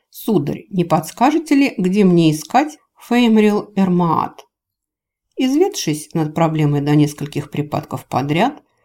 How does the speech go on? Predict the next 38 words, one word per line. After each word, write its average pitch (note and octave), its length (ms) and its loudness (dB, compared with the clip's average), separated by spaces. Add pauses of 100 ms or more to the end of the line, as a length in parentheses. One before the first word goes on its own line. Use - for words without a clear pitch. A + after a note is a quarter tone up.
(220)
Росс D#4 280 0
решил, D4+ 380 0
что - 180 -4
никакая A#3 440 -2
логика A3+ 360 0
здесь G3+ 300 -2
ему F#3+ 240 2
не F3+ 140 2
поможет, E3 600 -4 (360)
и E3 100 -2
надо D3 240 2
действовать E3+ 580 -4
как F3+ 240 -6
минимум D3+ 460 0
нетривиально. D3 1000 -2 (440)
Сделать G#3+ 460 -2
непредсказуемый E3+ 840 -2
ход, - 340 -6
так - 140 -14
сказать. - 580 -14 (800)
Наверное, E4+ 440 2
со - 140 -2
стороны D4+ 400 2
казалось, D4 520 2
что - 180 -6
он C4 160 2
бредет, A#3+ 380 -2
куда A3 260 -2
глаза G#3+ 340 0
глядят. D3+ 560 -4 (420)
И, G3+ 80 -2
по G#3 120 -4
правде G#3+ 280 -2
сказать, G3+ 360 -6
так G#3 160 -6
оно G#3+ 200 2
и A3+ 60 2
было. A#3 500 0